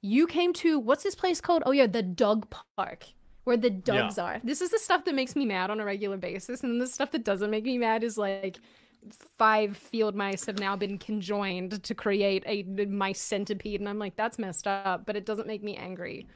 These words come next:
Speaker 1: Ladies abusing me at the
Speaker 2: Yeah.
Speaker 1: dog park makes me angry. Get away from me, you
Speaker 2: Yeah, I mean, I
Speaker 1: terrorist.
Speaker 2: think, I think if you've been to the dog park, there are dog park Karens.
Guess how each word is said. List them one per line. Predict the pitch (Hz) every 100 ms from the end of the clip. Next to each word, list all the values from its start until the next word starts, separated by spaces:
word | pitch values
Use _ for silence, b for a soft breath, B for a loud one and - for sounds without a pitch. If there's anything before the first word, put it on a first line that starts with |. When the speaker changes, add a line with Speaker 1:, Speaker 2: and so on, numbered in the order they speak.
| b b -
Speaker 1:
Ladies | 208 226
abusing | 214 202 190 131
me | 120
at |
the | 107
Speaker 2:
Yeah. | 185
Speaker 1:
dog | 170
park | 180 180
makes | 185 -
me | -
angry. | - - - - - _ _ _ _ 190
Get | - 202
away | 185 165
from | -
me, | - -
you | 135
Speaker 2:
Yeah, | 143
I | - 151
mean, | 156
I | 151
Speaker 1:
terrorist. | -
Speaker 2:
think, | 165 165 - - _ _ _ _ _ _ -
I | 143
think | 143 160
if | 156
you've | 110
been | 120 131
to | 160
the | 156
dog | 123 104 101
park, | - 95 92 -
there | 117 104
are | 113
dog | 110 110 98
park | - 104 -
Karens. | 107 90 - - -